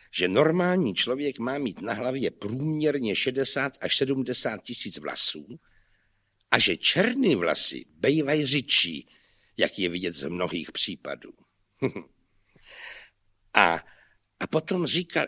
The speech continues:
ještě jednou jeden medik v kavárně u Špírků, že padání vlasů zaviňuje duševní pohnutí v šesti nedělí. A nyní se stalo něco hrozného. Holohlavý pán vyskočil,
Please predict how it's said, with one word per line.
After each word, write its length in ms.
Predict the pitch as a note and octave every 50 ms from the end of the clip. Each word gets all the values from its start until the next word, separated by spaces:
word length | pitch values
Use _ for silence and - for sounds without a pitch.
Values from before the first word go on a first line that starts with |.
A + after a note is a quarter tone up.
| -
ještě 440 | - C#3 - - - - E3+ C#3+ C3+ - _ _ _ _ _ _ _ _ -
jednou 500 | F2 A2+ D3+ D3 D3+ D#3 D3+ C#3 B2 A2
jeden 380 | A2+ C3+ C#3+ C#3 C#3 C#3 B2+
medik 400 | A#2+ C#3 D3 C#3 A2+ F2+ - -
v 80 | - -
kavárně 540 | - - A#2 A#2+ C3 C3+ C3+ C#3 C3+ C3+ -
u 80 | -
Špírků, 640 | - - - - - C#3 B2+ A#2+ - - - D#2 C2 A1 A1 - _ _ _ _ _ _ _
že 160 | - - F#2+
padání 540 | - - D3+ D3+ E3 D#3+ D#3+ E3 D3 A#2+ G2
vlasů 520 | F2+ A#2 C#3 - - - C#3 C#3 C#3+ B2 -
zaviňuje 540 | A#2+ - A#2+ B2 A#2+ B2+ B2+ C3 C3 A#2 E2+
duševní 520 | D#2 G#2 B2+ - - C3+ B2+ A2 F#2 F2
pohnutí 560 | - - A#2 G#2 G#2+ B2 B2 A#2 A#2+ - B2 A#2+
v 80 | A2
šesti 400 | - C3+ - - - - - F2
nedělí. 500 | D#2+ D#2 C#2+ C2 - C2+ A#1 A1 A1 - - - _ _ _ _ _ _ _ _ _ _ _ _ _ _ _ _ _ _ _ _ _ _ _ _ _ _ _ _ _ _ _
A 120 | - G2 G#2+
nyní 260 | C3 F3 G#3 G#3+ G3+
se 140 | - - D#3+
stalo 260 | - - F3 D#3 D3+
něco 320 | D3 C#3 C3+ C3 - C3
hrozného. 760 | G2 E2+ G#2 G#2+ F2 - F2 E2 D2+ C#2+ C#2 B1+ - D2+ E2 - _ _ _ _ _ _ _ _ _ _ _ _ _ _ _
Holohlavý 520 | - B2+ F3 G#3+ G#3 G#3 G3 G3 F#3+ G3 F#3
pán 340 | - - D3 B2 F#2 F2
vyskočil, 800 | E2+ G2 - - - - - G2+ - - - B2 B2+ C3 C#3 C3